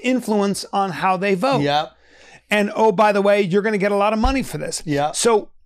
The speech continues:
Speaker 1: the real issue becomes campaign finance reform. As long as corporations can give a limited, uh, unlimited amount of money through super pacs and stuff
Speaker 2: Yeah.
Speaker 1: like that, we have, we have an economy of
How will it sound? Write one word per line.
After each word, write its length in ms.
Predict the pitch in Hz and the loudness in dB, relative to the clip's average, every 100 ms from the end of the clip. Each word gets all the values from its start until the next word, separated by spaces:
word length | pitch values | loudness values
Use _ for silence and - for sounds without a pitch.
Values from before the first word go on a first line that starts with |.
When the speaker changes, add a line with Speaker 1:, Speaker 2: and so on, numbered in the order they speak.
| _ | _
Speaker 1:
the 160 | 185 226 | 0 2
real 340 | 226 302 370 | 4 4 4
issue 240 | 262 - 220 | 2 0 -4
becomes 380 | 202 - 208 - | -4 -2 -4 -2
campaign 420 | 226 226 214 208 | -2 -2 -2 -2
finance 500 | 247 269 233 170 - | -2 -2 -2 -4 -6
reform. 400 | 147 - 139 - - _ _ _ _ _ _ 233 | -8 -8 -10 -12 -20 _ _ _ _ _ _ 0
As 180 | 240 | 0
long 380 | 220 240 311 359 | 2 4 4 2
as 120 | 320 - | 0 0
corporations 760 | - 247 226 233 196 214 170 | 0 0 0 -2 -2 -4 -2
can 200 | 202 202 | -2 0
give 200 | 196 202 | 0 0
a 40 | 196 | 0
limited, 500 | 190 220 214 202 175 | 0 0 -2 -2 -2
uh, 100 | 196 | -2
unlimited 480 | 196 202 202 208 190 | -4 0 0 0 0
amount 180 | 190 180 | 0 0
of 60 | |
money 160 | 202 185 | 0 -2
through 160 | - 156 | -2 -2
super 300 | 202 165 151 | -2 -4 -4
pacs 320 | 165 170 170 | -2 -2 -6
and 80 | 156 | -4
stuff 160 | 180 | 0
Speaker 2:
Yeah. 80 | 151 | 2
Speaker 1:
like 160 | 156 175 | 0 0
that, 240 | 214 185 - - - | -2 -2 -8 -10 -4
we 280 | 170 240 214 | 0 2 2
have, 400 | 180 185 175 - | 0 -2 -4 -6
we 200 | 190 226 | -2 -2
have 340 | 180 185 185 - | 0 0 -2 -6
an 80 | 175 | -6
economy 840 | 165 - - 254 247 196 185 208 - | -6 -4 -2 0 0 0 -2 -4 -6
of 180 | 165 | -8